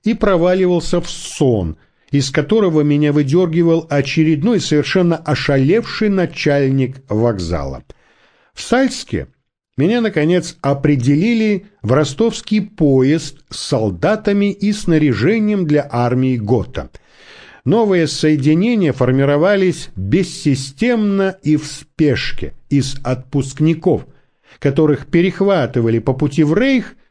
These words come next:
на пространстве от Люблина до Познани и возвращали в Россию,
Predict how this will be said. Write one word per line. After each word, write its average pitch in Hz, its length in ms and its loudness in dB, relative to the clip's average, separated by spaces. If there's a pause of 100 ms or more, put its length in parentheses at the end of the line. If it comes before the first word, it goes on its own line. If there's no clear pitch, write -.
(160)
на 147 140 2
пространстве 170 840 0
от 139 340 -4
Люблина 180 640 2
до 156 220 2
Познани 104 800 0 (460)
и 220 120 2
возвращали 160 1120 0
в 101 160 -4
Россию, 117 560 -2